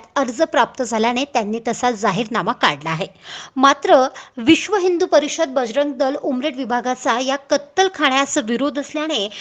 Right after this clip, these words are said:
या कत्तलखान्यामुळे तालुक्यात आणि परिसरात असलेली शांतता भंग होऊन समाजात, तालुक्यात उद्रेक निर्माण होण्याची शक्यता नाकारता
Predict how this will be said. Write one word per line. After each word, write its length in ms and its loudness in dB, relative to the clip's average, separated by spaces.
या 120 4
कत्तलखान्यामुळे 1000 -2
तालुक्यात 440 -2
आणि 120 -2
परिसरात 580 -2
असलेली 360 -4
शांतता 600 0
भंग 380 -2
होऊन 300 6
समाजात, 680 2
तालुक्यात 640 2
उद्रेक 460 0
निर्माण 320 0
होण्याची 380 -4
शक्यता 600 2
नाकारता 680 4